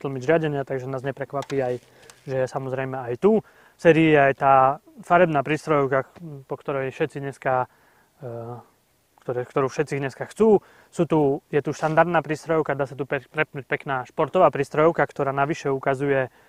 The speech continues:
spomalenie na brzdách, na maximálne, aké dosiahneš za tú jazdu, a aj náklonové uhly, aj ako silno zaberá trakčná kontrola, takže dosť som jazdil aj v tej prístrojovke. Sú to zaujímavé údaje.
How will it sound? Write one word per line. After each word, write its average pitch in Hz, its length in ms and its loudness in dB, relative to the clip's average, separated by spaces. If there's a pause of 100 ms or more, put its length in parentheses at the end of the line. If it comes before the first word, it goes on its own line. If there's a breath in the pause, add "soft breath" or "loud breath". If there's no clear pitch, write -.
(200 soft breath)
spomalenie 160 640 2
na 139 160 -2
brzdách, 156 640 6
na 165 320 -6
maximálne, 156 680 -4
aké 151 180 -6
dosiahneš 156 480 -6
za 156 80 -4
tú 160 80 -8
jazdu, 160 320 0
a 139 140 2
aj 143 160 -8
náklonové 151 420 -4
uhly, 147 300 -4 (720 soft breath)
aj 147 340 6
ako 151 540 2
silno 151 260 -4
zaberá 135 380 4
trakčná 135 400 -4
kontrola, 139 420 -2
takže 131 380 -4 (340 soft breath)
dosť 170 240 0
som 156 80 -2
jazdil 151 320 2
aj 127 120 -4
v - 100 -6
tej 165 100 2
prístrojovke. 143 580 -2 (1000)
Sú - 120 -8
to 147 360 0
zaujímavé 143 420 6
údaje. 131 380 0